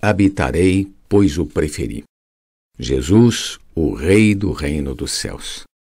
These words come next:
O tema desta semana é as lições necessárias para a edificação da igreja. Nesta mensagem abordaremos vários itens que englobam os capítulos dezessete e dezoito do Evangelho de Mateus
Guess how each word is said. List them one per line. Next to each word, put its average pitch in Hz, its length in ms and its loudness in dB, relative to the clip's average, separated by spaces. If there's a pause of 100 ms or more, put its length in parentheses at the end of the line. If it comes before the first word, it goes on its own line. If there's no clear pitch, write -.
(540)
O 127 120 -2
tema 147 260 4
desta 92 380 2
semana 82 580 0
é 80 160 2
as 82 160 0
lições 117 560 0
necessárias 78 880 -2
para 87 220 0
a 90 40 4
edificação 87 800 0
da - 120 -4
igreja. - 460 -8 (680)
Nesta - 280 0
mensagem 90 540 2
abordaremos 80 680 -2
vários 104 560 2
itens 95 420 -2
que 101 140 -2
englobam 90 500 2
os 80 140 -6
capítulos 80 600 -4
dezessete 90 800 0
e 104 80 2
dezoito 82 640 0
do 78 100 0
Evangelho 71 480 -2
de 65 80 -8
Mateus 98 560 -2